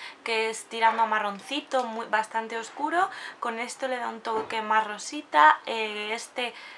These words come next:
también hace que duren un montón los labiales. Yo no soy nada pro de utilizar perfilador y lo sabéis porque en el vídeo de labiales lo dije, pero la verdad es que me gusta mucho y creo que el color es, mm, lo más, que no sé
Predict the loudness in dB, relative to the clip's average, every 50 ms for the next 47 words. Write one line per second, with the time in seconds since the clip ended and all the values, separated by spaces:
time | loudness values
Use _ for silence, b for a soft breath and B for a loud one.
0 | B B -20 2 2 4 4 4 0 -2 -6 -4 -2 -2 -4 0 -2 -2 -2 -2
1 | -8 -8 -6 -8 -8 -8 -8 -8 -8 -8 -8 -6 -6 -6 -6 -6 -4 -4 -4 -2
2 | -4 -6 -6 -4 -4 -4 -2 -2 -4 -4 -2 -4 -4 -4 -4 -4 -4 -4 -6 -10
3 | -12 -12 -4 -2 -2 -2 -2 -4 -8 -6 -4 -4 0 0 0 0 0 -4 -2 0
4 | 0 0 -2 B B B B B -8 -10 -8 -8 -6 -4 -4 -2 4 6 4 6
5 | 4 -4 -6 -6 -4 2 2 2 4 2 0 0 0 -4 -6 -6 -2 -2 -2 -2
6 | -2 -4 -8 -10 -8 -6 -6 -6 -6 -6 -6 -6 -4 -2 -2 -2 -2 -2 -2 -2
7 | -4 -4 -4 -4 -4 -4 -2 0 0 0 0 0 -6 -10 -16 -20 -20 -16 -12 -8
8 | -8 -6 -6 -6 -8 -8 -6 -4 -4 -4 -4 -6 B B B B B B B B
9 | B B B 2 4 6 6 6 6 4 4 4 4 4 4 2 2 0 0 0
10 | 2 0 0 -2 -2 -6 -6 -6 -6 -6 -6 -8 -2 2 2 2 2 2 -4 -6
11 | -2 -2 -2 -2 -2 -4 -4 -4 -4 -4 -4 -6 -6 -6 -4 -2 -2 -2 -4 -4
12 | -2 -2 0 0 0 0 0 0 -2 -4 -6 -10 -12 -16 -14 -12 -12 -12 -12 -12
13 | -10 -10 -8 -4 2 4 6 6 6 4 0 -10 -10 -10 -10 -8 -8 -8 -6 -6
14 | -6 -6 -8 -8 -6 -4 -4 -4 -6